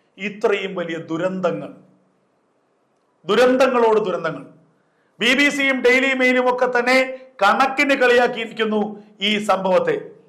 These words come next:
രാഷ്ട്രപതി, ഒരു രാജ്യത്തിന്റെ ഏറ്റവും പ്രധാനപ്പെട്ട ആൾ, സർവ്വസൈന്യാധിപ, ആ സർവ്വസൈന്യാധിപ വന്നിറങ്ങിയ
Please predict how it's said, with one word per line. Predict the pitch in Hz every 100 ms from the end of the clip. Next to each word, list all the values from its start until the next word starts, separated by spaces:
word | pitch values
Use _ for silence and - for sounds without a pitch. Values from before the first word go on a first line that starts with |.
| _ -
രാഷ്ട്രപതി, | 175 214 240 - 262 254 247 233 196
ഒരു | 208
രാജ്യത്തിന്റെ | 208 208 226 247 247 254 240 247 247 - - _ 214
ഏറ്റവും | 214 262 254 254 -
പ്രധാനപ്പെട്ട | 226 240 254 262 247 -
ആൾ, | 220 156 - - - _ -
സർവ്വസൈന്യാധിപ, | 226 247 254 254 254 254 254 262 254 254 226 226 156 - - - 190
ആ | 226 226
സർവ്വസൈന്യാധിപ | 226 254 247 240 233 240 233 233
വന്നിറങ്ങിയ | 220 220 226 226 214 226 208